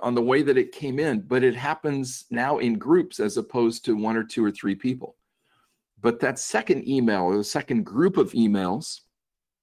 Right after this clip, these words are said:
said, "Hey, Chris, hope all is well. It's been a fun and educational month. I'm diligent doing the homework and I'm loving it. I spend at least an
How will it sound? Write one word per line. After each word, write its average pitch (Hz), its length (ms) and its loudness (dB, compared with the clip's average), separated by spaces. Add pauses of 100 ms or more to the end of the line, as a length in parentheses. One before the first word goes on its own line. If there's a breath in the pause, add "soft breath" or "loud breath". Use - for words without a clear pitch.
(160)
said, 135 220 2
"Hey, 160 100 4
Chris, - 280 0
hope 139 200 -2
all 123 140 2
is 120 140 -4
well. 175 220 2
It's 151 100 -6
been 131 160 0
a 120 80 -2
fun 165 460 -2
and 139 300 -2
educational 123 640 -2
month. 107 420 -2 (800)
I'm 113 120 -2
diligent 160 600 4
doing 127 260 2
the 113 80 2
homework 151 480 0
and 120 100 0
I'm 110 80 0
loving 113 320 0
it. - 120 -18 (520)
I 120 40 -18
spend 190 360 0
at 165 100 2
least 160 220 2
an 131 160 -2